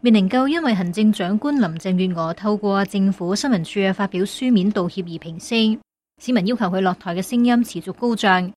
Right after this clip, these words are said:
自從上週六宣布暫緩修例之後，一直冇公開露面嘅林鄭月娥，周二下晝喺政府總部會見傳媒。林鄭月娥表示，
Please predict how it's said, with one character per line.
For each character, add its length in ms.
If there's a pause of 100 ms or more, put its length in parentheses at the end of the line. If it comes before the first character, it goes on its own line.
(380)
自 100
從 160
上 280
週 180
六 140
宣 280
布 200
暫 280
緩 160
修 260
例 120
之 180
後， 280 (240)
一 80
直 160
冇 180
公 220
開 220
露 180
面 200
嘅 180
林 180
鄭 260
月 180
娥， 220 (340)
周 120
二 180
下 140
晝 260
喺 140
政 200
府 160
總 240
部 160
會 140
見 180
傳 220
媒。 320 (480)
林 180
鄭 140
月 180
娥 120
表 160
示， 400